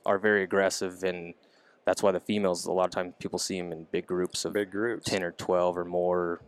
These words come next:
Speaker 1: you know,
Speaker 2: Yeah.
Speaker 1: 'cause they're doing that for safety from cats and things, from, from what I've read. And, uh, yeah, he ended up being pretty aggressive, so
Speaker 2: That's
Speaker 1: shot him.
Speaker 2: crazy. Yeah, Brian Call ran across that one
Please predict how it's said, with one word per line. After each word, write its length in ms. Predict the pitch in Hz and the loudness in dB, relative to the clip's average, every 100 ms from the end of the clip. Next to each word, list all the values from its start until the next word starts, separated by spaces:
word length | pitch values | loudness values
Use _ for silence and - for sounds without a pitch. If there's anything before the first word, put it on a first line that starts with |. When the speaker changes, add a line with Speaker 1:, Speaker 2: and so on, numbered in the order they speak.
| - | -8
Speaker 1:
you 120 | 90 | -2
know, 160 | - 101 | 0 0
Speaker 2:
Yeah. 300 | 104 104 95 | 0 -2 -2
Speaker 1:
'cause 180 | 92 | -2
they're 340 | 87 87 85 - _ _ - | 0 0 -2 -6 _ _ -4
doing 160 | 98 | -2
that 140 | 90 - | -2 -4
for 100 | 85 | -6
safety 400 | - 95 85 87 | -2 -2 -2 -8
from 220 | - 82 | -8 -10
cats 480 | - 95 87 - - | -4 0 0 -2 -8
and 140 | 85 | -10
things, 240 | - 80 - | -10 -10 -10
from, 240 | - 82 - | -12 -14 -8
from 200 | 127 131 | 0 4
what 120 | 135 | 8
I've 240 | 120 104 87 | 8 8 2
read. 200 | 80 - - - - - - _ - | -4 -6 -14 -20 -20 -20 -20 _ -2
And, 280 | 87 82 | -2 2
uh, 180 | 82 80 - | 2 0 2
yeah, 200 | 110 107 | 4 4
he 140 | 107 117 | 4 0
ended 160 | 123 | 2
up 120 | 120 | 0
being 400 | - 113 98 - - | 0 -4 -4 -8 -8
pretty 160 | 117 | -4
aggressive, 500 | 101 90 107 - 82 | 0 2 2 0 -6
so 260 | - 87 82 - - - - - _ | -6 -6 -4 -6 -10 -16 -20 -20 _
Speaker 2:
That's 220 | - 101 | -4 0
Speaker 1:
shot 140 | 101 | 2
him. 60 | 113 | 0
Speaker 2:
crazy. 260 | 127 110 | -2 -2
Yeah, 180 | 104 117 | 0 0
Brian 320 | 104 110 113 | 0 0 -2
Call 300 | 101 110 110 | 0 2 2
ran 200 | 104 104 | 2 -2
across 360 | 101 - 104 - | -4 -2 -2 0
that 240 | 110 110 | -2 -2
one 400 | 107 104 104 104 | -2 -2 -2 -6